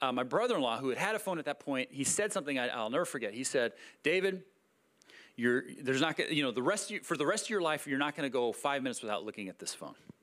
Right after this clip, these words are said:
And I, and I, in that moment, I thought, "That is crazy. There's no way. That's, that's insane." Like, I know he's probably being, uh, you know, using hyperbole here, but no, no way.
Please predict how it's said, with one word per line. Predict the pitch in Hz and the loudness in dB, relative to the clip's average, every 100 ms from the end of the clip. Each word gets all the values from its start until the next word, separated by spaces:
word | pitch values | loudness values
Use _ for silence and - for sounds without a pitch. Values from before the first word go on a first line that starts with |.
| _ _ _ - - - _ _ - | _ _ _ -20 -20 -20 _ _ 0
And | 139 | 2
I, | 139 151 | 4 2
and | 156 135 | 2 2
I, | 139 | 2
in | 151 156 | 2 2
that | 165 139 | 0 0
moment, | 139 120 120 | -2 -2 -4
I | |
thought, | 120 110 101 | -2 -2 -2
"That | 127 123 | -2 -4
is | 101 - - | -4 -10 -14
crazy. | - - 131 123 107 - - | -14 -2 0 0 -4 -12 -4
There's | 131 120 95 | 0 0 -2
no | 113 127 156 147 | -8 0 2 4
way. | 135 135 147 151 | 4 2 2 2
That's, | 151 131 127 147 | 2 0 -10 -2
that's | 143 147 | 0 0
insane." | 127 107 - 147 110 90 | -2 -4 -2 0 -2 -4
Like, | 113 | 0
I | 160 | 2
know | 185 | 4
he's | 185 - | 2 2
probably | 170 165 | 2 2
being, | 143 139 | 2 0
uh, | 131 - - - _ | -2 -8 -20 -20 _
you | 131 | 0
know, | 123 104 104 - - | 2 0 -4 -12 -4
using | 151 156 | 0 2
hyperbole | 143 170 170 175 180 170 175 | 2 2 2 0 2 2 2
here, | 185 | 2
but | 151 139 | 2 0
no, | 160 151 92 | 2 0 0
no | 131 160 | -2 0
way. | 139 | 0